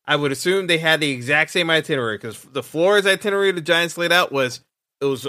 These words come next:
a all day interview from eight forty-five start,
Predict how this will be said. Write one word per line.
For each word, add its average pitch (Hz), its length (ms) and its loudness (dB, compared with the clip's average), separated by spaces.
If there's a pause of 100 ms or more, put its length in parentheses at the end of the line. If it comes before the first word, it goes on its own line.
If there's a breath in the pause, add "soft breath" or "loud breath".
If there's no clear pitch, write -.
(120)
a 98 160 -8 (440)
all 180 200 4
day 190 280 2
interview 147 460 -2 (320)
from 127 320 -2
eight 160 220 0
forty-five 180 680 2
start, 151 460 -2